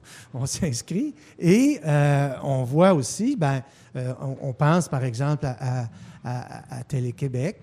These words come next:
qui pourrait, euh, vo-, voir travailler plus cette, cette dimension-là et les médias communautaires. Mais ça, c'est, c'est, ces propositions de travail-là font pas la, l'unanimité, vous voyez bien, au sein du Conseil. Mais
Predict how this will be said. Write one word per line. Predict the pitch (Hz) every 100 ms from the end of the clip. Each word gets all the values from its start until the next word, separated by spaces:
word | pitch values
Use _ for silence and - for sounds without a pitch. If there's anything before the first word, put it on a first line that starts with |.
| -
qui | - 131 131 - -
pourrait, | 147 123 117 151 196
euh, | 135 127
vo-, | 113 117 131
voir | 139 120 117 120 123 123 160 170
travailler | 139 143 135 139
plus | 156 165
cette, | 151 - 120 - - _
cette | - 135
dimension-là | 117 131 131 - 131 117 180
et | 165
les | 147
médias | 139 123 143
communautaires. | 139 123 113 113 107 - _ _ _ _ _
Mais | 135
ça, | 127 - - 175 -
c'est, | 135 - - - -
c'est, | - - 139 131 123 110 - _ -
ces | 143
propositions | - 151 160 135 - 160
de |
travail-là | 147 135 127 120 160
font | 147 131
pas | 117 151
la, | 139
l'unanimité, | 123 123 123 127 131 139 120 117 110 - 185 175 - _ _ 127
vous | 117 117 113 113
voyez | 120 113
bien, | 107 147
au | 131
sein | - 127
du | -
Conseil. | 120 110 160 127
Mais | 117